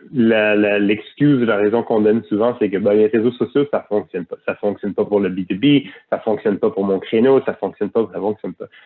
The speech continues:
Mais ce que je remarque, c'est que tout le monde qui dit que ça fonctionne pas, c'est le monde qui s'en sert pas. Euh, donc, ça veut dire que dès que tu commences à t'en servir, euh, de, de, de, d'une bonne façon, mettons,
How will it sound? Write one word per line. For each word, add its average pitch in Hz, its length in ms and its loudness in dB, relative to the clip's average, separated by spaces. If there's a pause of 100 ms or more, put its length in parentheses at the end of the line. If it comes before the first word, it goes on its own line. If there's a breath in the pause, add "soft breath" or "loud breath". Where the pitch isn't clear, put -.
(140 soft breath)
Mais 127 100 2
ce - 60 -12
que 151 120 2
je 131 60 2
remarque, 139 420 0
c'est 120 80 0
que 123 100 0 (160)
tout 180 120 2
le 175 80 0
monde 156 260 0
qui 117 160 -6
dit 123 120 -4
que - 60 -14
ça 107 120 -4
fonctionne 104 440 -2
pas, 135 220 -2 (260 loud breath)
c'est 123 80 2
le 117 60 6
monde 120 240 2
qui - 120 -18
s'en 95 200 -4
sert 87 160 -8 (120)
pas. - 140 -4 (460 soft breath)
Euh, 98 760 2 (200)
donc, 123 380 0
ça 131 60 2
veut 123 100 2
dire 170 220 -2
que 131 80 0
dès 110 240 0
que - 80 -8
tu - 80 -18
commences 135 280 -2
à 117 60 -4
t'en 101 200 -6
servir, 92 480 -6 (380 soft breath)
euh, 95 420 2 (760)
de, 113 320 -4
de, 95 220 -2
de, 92 420 -4 (400)
d'une 104 400 -4
bonne 104 340 0
façon, 123 420 -4
mettons, 135 340 -4